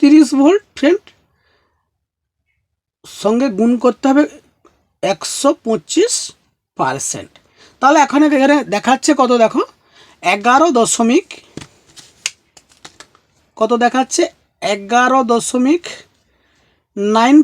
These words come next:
ফাইভ অ্যাম্পিয়ার। অর্থাৎ এখানে আমরা বারো অ্যাম্পিয়ারের ফিউজ খুব সুন্দরভাবে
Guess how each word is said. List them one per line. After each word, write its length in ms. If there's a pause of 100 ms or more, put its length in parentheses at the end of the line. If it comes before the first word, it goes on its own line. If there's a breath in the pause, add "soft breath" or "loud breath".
ফাইভ 200 (1400)
অ্যাম্পিয়ার। 460 (420 soft breath)
অর্থাৎ 340
এখানে 220 (120)
আমরা 220 (580)
বারো 300
অ্যাম্পিয়ারের 600
ফিউজ 260
খুব 100 (100)
সুন্দরভাবে 420